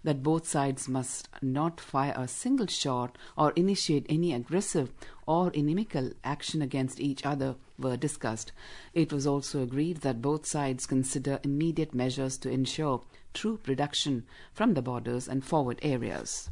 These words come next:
Director General Air Operations, Air Marshal A K Bharti, has stressed that India's fight was with terrorists and their support infrastructure and not with the Pakistan ar-, military.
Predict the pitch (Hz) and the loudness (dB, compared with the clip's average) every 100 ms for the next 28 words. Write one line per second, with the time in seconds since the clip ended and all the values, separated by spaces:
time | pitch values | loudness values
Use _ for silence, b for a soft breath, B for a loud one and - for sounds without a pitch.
0 | - b b b b b b b b 202 | -8 b b b b b b b b 8
1 | 247 294 233 180 170 151 - 156 147 139 | 10 8 4 6 6 6 6 4 4 2
2 | 139 135 135 160 233 135 139 131 131 - | 2 0 2 0 2 4 6 6 4 0
3 | 131 139 135 127 120 127 165 196 175 135 | 2 2 2 0 2 2 2 2 2 2
4 | 123 - - 151 123 139 123 165 160 160 | 2 0 2 2 2 0 2 4 6 4
5 | 156 - 143 143 143 143 131 123 120 120 | 0 2 4 4 0 0 2 2 0 -2
6 | - 131 127 147 226 - b b 135 135 | -2 -2 0 -2 -2 -4 b b 2 2
7 | 123 - - 131 143 135 131 117 - - | 2 -2 0 0 0 -2 -2 -4 -6 -8
8 | - - 151 - B B B 165 156 160 | -6 -4 -4 -6 B B B 8 10 10
9 | 175 175 139 131 - 131 - - 120 123 | 8 4 2 2 2 2 0 0 2 4
10 | 156 143 - 151 165 - 131 113 | 2 2 2 4 4 4 2 0